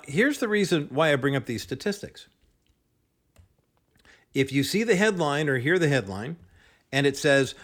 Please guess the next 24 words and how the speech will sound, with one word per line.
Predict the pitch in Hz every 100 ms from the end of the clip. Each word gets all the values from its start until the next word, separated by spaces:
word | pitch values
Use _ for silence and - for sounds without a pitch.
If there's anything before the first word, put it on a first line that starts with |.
| -
"We've | - 101 165 170
never | 170 165 156
seen | - 160
anything | 156 156 139 143
like | 135 139 135
this. | 98 -
We're | 123 180
not | 202 196
prepared | 165 - 165 175
for | 139 135
this. | 117 - - - -
Epic | 180 208 214 -
proportion, | 165 165 185 175 180 170 147 - _
Armageddon, | 147 196 196 139 156 170 160 156
dogs | 143 175 185 151
and | 156
cats | 156 151 143 -
live," | 143 135 - - 131
you | 156
know, | 151
you | 135 131
get | 135 -
the | 127
idea. | 113 101 208 135 104